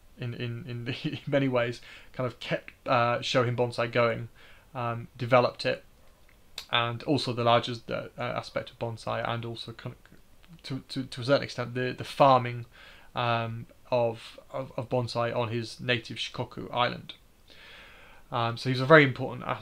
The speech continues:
person for, for bonsai in general, but especially for, for Shohin. And what he did, one of the reasons why he sort of did this was he was, you know, his, his, his home was in Shikoku, which is one of the, the islands in the sort of south of Japan.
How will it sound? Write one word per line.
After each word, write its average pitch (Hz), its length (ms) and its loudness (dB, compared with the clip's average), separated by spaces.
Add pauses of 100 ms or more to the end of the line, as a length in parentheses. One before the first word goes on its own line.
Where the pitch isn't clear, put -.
(120)
person 120 340 -4
for, 120 340 -8
for 123 80 -12
bonsai 120 340 -2
in 113 60 -6
general, 117 280 -4
but 117 120 -10
especially 117 400 -4
for, 117 240 -10
for - 140 -16
Shohin. 117 420 0
And 127 240 0
what 135 240 -2
he 131 180 -4
did, 131 340 2
one 139 160 -6
of 123 60 -4
the 123 60 -6
reasons 123 260 -4
why 123 160 2
he 120 180 -10
sort - 240 -14
of - 40 -14
did 143 140 -6
this - 240 -12
was 120 140 -16
he 135 120 -4
was, 123 280 -6 (120)
you 131 120 -16
know, 120 60 -12
his, 117 220 -12
his, 123 200 -16 (260)
his - 100 -12
home 135 340 6
was 117 160 -4
in 120 140 -6
Shikoku, - 560 -4
which - 160 -14
is 135 80 -14
one 120 100 -8
of 113 60 -10
the, 120 220 -6 (300)
the 127 120 -2
islands 120 320 2
in 120 80 -8
the 113 60 -8
sort - 200 -10
of - 40 -18
south 151 280 6
of 123 60 -12
Japan. 120 360 -10